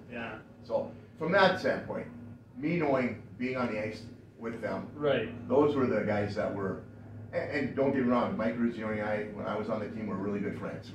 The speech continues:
Speaker 2: You know, and, and, uh, and actually Jimmy and I were good friends, but, you know, that movie was portraying a little different flavor than I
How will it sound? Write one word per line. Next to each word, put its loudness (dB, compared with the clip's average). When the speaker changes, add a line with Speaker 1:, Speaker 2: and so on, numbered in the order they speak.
Speaker 2:
You -2
know, -2
and, -6
and, -4
uh, 2
and -2
actually 2
Jimmy 2
and -2
I -2
were -4
good -6
friends, -12
but, -10
you -6
know, -2
that 2
movie 2
was 0
portraying 0
a -4
little 2
different -2
flavor 0
than -2
I -2